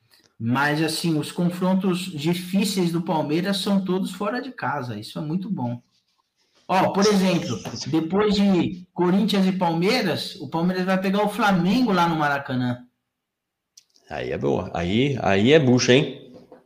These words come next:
Speaker 1: Aí é bucha. Logo depois do Clássico. Vai pegar o, o Flamengo lá no Maracanã.
Speaker 2: É, eu acho que o Galo, o Galo pega fora também, é verdade. Se não me engano, o primeiro jogo do Ga-, com o Palmeiras e Galo foi na, foi na Arena.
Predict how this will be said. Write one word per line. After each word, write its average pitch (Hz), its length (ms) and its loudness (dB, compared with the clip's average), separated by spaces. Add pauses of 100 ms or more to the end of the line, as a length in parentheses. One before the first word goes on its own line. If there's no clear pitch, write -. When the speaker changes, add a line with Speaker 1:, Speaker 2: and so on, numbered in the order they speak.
(600)
Speaker 1:
Aí 95 320 -8
é 123 40 -8
bucha. 160 460 -2
Logo 175 280 2
depois 311 340 0
do 339 80 2
Clássico. 175 640 0
Vai 135 120 -6
pegar 190 320 0
o, 190 240 -2
o 175 40 -2
Flamengo 208 600 2
lá 147 140 2
no 147 80 -4
Maracanã. 135 420 -2
Speaker 2:
É, 139 300 6
eu 110 60 8
acho 113 160 4
que - 80 0
o 135 40 4
Galo, 123 500 6
o 131 120 8
Galo 117 320 8
pega 117 220 6
fora 104 280 4
também, 104 240 2
é 120 40 4
verdade. 120 340 4
Se - 60 -4
não 113 80 2
me 110 60 6
engano, 120 120 4
o 120 40 -4
primeiro 123 240 6
jogo 117 220 8
do 113 100 2
Ga-, 101 240 4
com 107 300 2
o 98 40 -4
Palmeiras 104 340 2
e 98 40 -4
Galo 98 220 2
foi 107 200 0
na, 101 280 0
foi 101 220 -6
na 98 120 -2
Arena. 104 520 -2